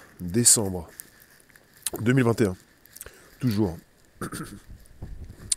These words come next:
On est sur le premier podcast live conversationnel. <clears throat> Bonjour les rooms. On va parler de drones. Ça s'installe, ça se connecte.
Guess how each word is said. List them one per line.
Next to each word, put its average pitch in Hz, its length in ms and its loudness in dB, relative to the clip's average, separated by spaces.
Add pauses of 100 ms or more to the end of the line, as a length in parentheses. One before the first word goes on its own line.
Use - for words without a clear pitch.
(800)
On 143 60 2
est 123 40 4
sur 135 140 6
le 120 40 0
premier 151 260 8
podcast - 520 8
live 120 380 8
conversationnel. 131 880 6 (760)
<clears throat> 226 60 0 (1400)
Bonjour 156 580 8
les 120 100 12
rooms. 120 320 8 (1040)
On 104 40 -6
va 107 60 2
parler 104 200 6
de 104 60 0
drones. 127 440 8 (1120)
Ça - 180 -2
s'installe, 127 580 4
ça - 120 2
se - 100 2
connecte. 117 540 2